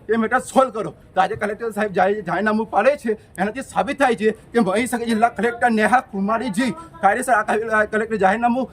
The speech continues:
ખાલી શો પૂરતું પડી રહ્યા છે. તો શો પૂરતું ના પડી રહ્યા હોય તો કલેક્ટર સાહેબજીને મારો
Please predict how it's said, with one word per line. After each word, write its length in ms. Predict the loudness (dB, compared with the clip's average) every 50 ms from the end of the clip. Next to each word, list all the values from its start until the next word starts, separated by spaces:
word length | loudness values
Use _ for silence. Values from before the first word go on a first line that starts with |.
| -8 -4 -2
ખાલી 140 | 0 0
શો 260 | 0 0 0 0 0 0
પૂરતું 260 | 0 -2 -4 -2 0
પડી 140 | 0 0 2
રહ્યા 200 | 2 2 2 2
છે. 200 | 0 -2 -8 -8
તો 400 | -8 -12 -18 -8 -2 -2 -2 -2
શો 220 | 0 0 0 0
પૂરતું 260 | 0 -2 -4 0 2
ના 140 | 4 4 2
પડી 180 | 2 0 -2 0
રહ્યા 180 | 2 4 4
હોય 180 | 4 2 0 -4 -8 -18 -10 -8
તો 80 | -6 -2
કલેક્ટર 320 | 0 -2 -2 -2 -4 -6
સાહેબજીને 340 | -6 -6 -6 -6 -6 -4 -2
મારો 300 | 0 0 0 2 0